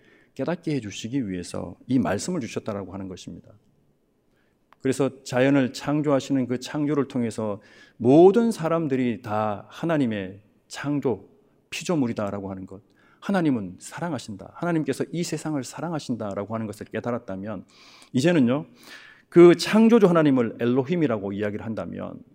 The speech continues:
이제 우리와 내주하시고 동행하시고 우리와 함께하시는 하나님은 여호와라고 이렇게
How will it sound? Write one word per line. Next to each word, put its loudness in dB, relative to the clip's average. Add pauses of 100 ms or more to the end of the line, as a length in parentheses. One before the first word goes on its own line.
이제 -4 (140)
우리와 6
내주하시고 0
동행하시고 0
우리와 0
함께하시는 -4
하나님은 -6
여호와라고 -6
이렇게 -6